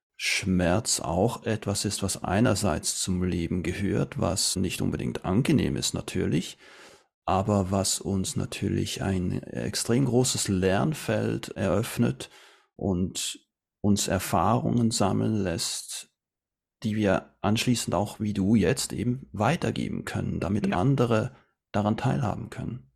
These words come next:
Speaker 2: Genau. Das ist genau der Punkt.
Speaker 1: Genau. Du hast einen Blog geführt,
Speaker 2: Ja.
Speaker 1: der hieß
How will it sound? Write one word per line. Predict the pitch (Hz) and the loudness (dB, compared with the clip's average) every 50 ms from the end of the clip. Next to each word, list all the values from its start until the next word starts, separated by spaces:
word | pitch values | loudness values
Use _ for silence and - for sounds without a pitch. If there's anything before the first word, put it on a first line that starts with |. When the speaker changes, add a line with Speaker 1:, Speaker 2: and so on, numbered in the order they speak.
| _ _ - | _ _ 4
Speaker 2:
Genau. | 147 139 127 95 82 - _ _ _ _ _ _ _ _ _ _ _ _ _ - | 4 4 4 4 -4 -6 _ _ _ _ _ _ _ _ _ _ _ _ _ -6
Das | 95 - - | -6 -6 -6
ist | - - - | -8 -10 -6
genau | - 101 101 95 95 | -4 -2 -2 -2 -2
der | 104 107 | -2 -4
Punkt. | - - - - 120 - - - _ _ | -6 -8 -14 -14 -14 -14 -16 -20 _ _
Speaker 1:
Genau. | - 123 113 107 107 107 107 - _ _ _ _ _ _ _ _ _ _ _ _ _ _ _ _ _ _ - | -10 -8 -6 -6 -6 -8 -8 -10 _ _ _ _ _ _ _ _ _ _ _ _ _ _ _ _ _ _ 2
Du | - 117 120 | 4 6 6
hast | 156 143 - - | 6 6 4 4
einen | 123 120 117 98 85 | 4 6 6 6 4
Blog | - 120 - 170 185 - - - | 4 2 2 2 2 0 -2 -2
geführt, | - 98 - - - 85 87 113 147 180 - - - - - - _ _ _ _ _ _ - | 0 0 0 0 -2 0 2 2 2 0 -2 -6 -12 -12 -14 -18 _ _ _ _ _ _ -10
Speaker 2:
Ja. | 101 85 76 95 - - _ _ - | -8 -8 -8 -8 -12 -14 _ _ -2
Speaker 1:
der | 107 92 | -2 0
hieß | 92 98 104 101 - - - | 0 0 0 0 0 -2 -4